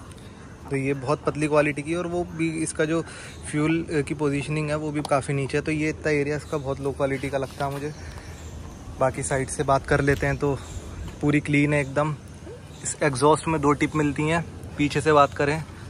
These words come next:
तो इसमें एलईडी वगैरह lights कुछ नहीं मिलती, Normal वाली एलईडी आपको halogen bulbs मिलेंगे।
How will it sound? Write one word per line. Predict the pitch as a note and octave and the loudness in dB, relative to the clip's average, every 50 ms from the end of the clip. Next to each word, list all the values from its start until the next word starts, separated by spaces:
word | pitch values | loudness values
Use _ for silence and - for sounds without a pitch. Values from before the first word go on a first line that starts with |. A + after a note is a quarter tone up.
| - - | -8 -6
तो | D3 | -4
इसमें | C3+ - D3+ C#3+ | 0 2 4 4
एलईडी | D3 C#3+ D3 C#3+ C#3+ D3 | 6 6 4 4 4 4
वगैरह | D3 C#3+ C#3 C#3+ C#3 C#3+ | 4 6 6 6 6 6
lights | C#3+ C#3 C#3+ C#3+ - - | 6 6 4 2 0 -4
कुछ | - D3+ - C#3+ | -4 -4 -2 -2
नहीं | D3 D3 | 0 0
मिलती, | D3 C#3+ C#3 C3 D#3 | -2 -2 -2 -2 -2
Normal | D3+ C#3 C3+ C3+ C#3 C#3 C#3 | 0 2 2 2 2 0 2
वाली | C3+ C3+ C3+ C3+ C#3 C3+ | 2 2 0 0 0 -2
एलईडी | C3 C3 C#3 C#3 - - | -2 -2 -4 -4 -4 -2
आपको | D3 C3 - - - C#3 C#3 C3+ C3+ - - | -4 -4 -2 -2 0 2 2 2 0 -4 -6
halogen | - A#2 B2+ B2 C3+ C3 C#3 C#3 C#3 | -4 -2 0 2 2 2 2 2 2
bulbs | C3+ C3+ C#3 C3 - - | 2 2 2 0 -2 -4
मिलेंगे। | C#3+ C3 C3 C3+ C3+ C3+ C#3 C#3 | -2 0 0 0 0 -2 -4 -6